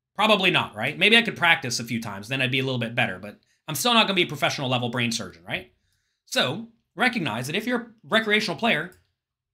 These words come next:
you're kinda goofing off at this point. You're trying to get better, you're learning, you're taking this as a hobby, and you're trying to improve your skills. So, do you need to be properly bankrolled? Well, presumably, if you're a recreational player, you have a job,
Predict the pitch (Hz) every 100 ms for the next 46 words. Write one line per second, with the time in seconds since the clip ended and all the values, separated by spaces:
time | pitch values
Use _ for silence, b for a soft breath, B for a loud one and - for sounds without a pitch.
0 | _ _ - 143 254 330 - 247 285 160
1 | 254 226 226 226 180 151 - 101 - -
2 | _ 220 302 269 294 320 208 151 220 226
3 | _ _ _ _ _ - 233 277 131 143
4 | 202 196 214 220 - 196 220 208 220 160
5 | 127 160 202 202 113 156 120 110 156 294
6 | 135 90 - _ _ _ _ _ - -
7 | - 254 127 139 262 349 - _ _ -
8 | - _ _ _ _ _ _ _ _ 123
9 | 269 254 226 226 214 196 202 190 233 139
10 | 92 - _ 156 190 165 226 254 180 180
11 | - 175 170 143 131 175 185 175 160 120
12 | 220 160 156 135 185 160 -